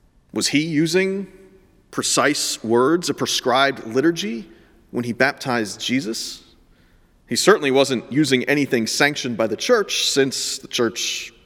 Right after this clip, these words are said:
didn't exist yet. Does that mean that Jesus' baptism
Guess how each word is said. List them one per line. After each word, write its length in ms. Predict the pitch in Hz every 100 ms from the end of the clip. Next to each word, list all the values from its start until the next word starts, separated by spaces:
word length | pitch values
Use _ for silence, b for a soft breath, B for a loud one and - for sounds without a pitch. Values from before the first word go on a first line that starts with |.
| _ -
didn't 260 | 113 107
exist 380 | 98 120 170 -
yet. 220 | 95 - - B B B B B B B B B _ -
Does 160 | 120
that 200 | 147 180
mean 640 | 147 135 127 120 117 -
that 220 | 120 120 120
Jesus' 760 | 120 208 262 - - - -
baptism 880 | _ - 110 92 - 95 82 73